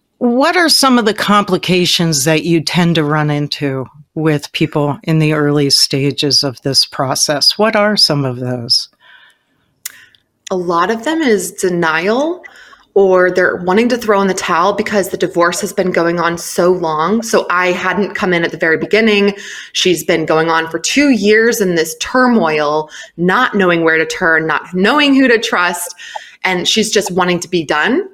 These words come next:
Speaker 2: So almost throwing in the towel of, "I'm just gonna give up that hundred and eighty million. I'm done." Um, so that's obviously an issue, um, because long-term, that's not gonna help her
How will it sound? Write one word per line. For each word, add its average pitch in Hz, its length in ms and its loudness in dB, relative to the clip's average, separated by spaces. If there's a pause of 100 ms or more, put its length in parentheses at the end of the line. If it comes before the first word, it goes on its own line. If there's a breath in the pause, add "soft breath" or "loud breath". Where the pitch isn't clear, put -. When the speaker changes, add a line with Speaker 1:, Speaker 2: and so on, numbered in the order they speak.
(180)
Speaker 2:
So 170 440 0
almost 202 380 0
throwing 196 220 2
in 185 60 0
the 175 60 0
towel 175 360 0
of, 165 280 0
"I'm 202 220 0
just 226 120 -4
gonna 170 140 -4
give 151 200 -4
up 233 180 -2
that - 160 -4
hundred 165 240 0
and 156 80 -4
eighty 156 220 -2
million. 156 500 -2
I'm 165 480 -2
done." 160 340 -2 (560 loud breath)
Um, 170 140 -4
so 185 120 -6
that's 202 560 -4
obviously 208 560 0
an 175 80 -2
issue, 180 600 0 (120)
um, 165 280 -4
because 202 240 -4
long-term, 190 560 0
that's - 220 -2
not 180 180 -2
gonna 180 140 -6
help 185 260 -6
her 151 220 -2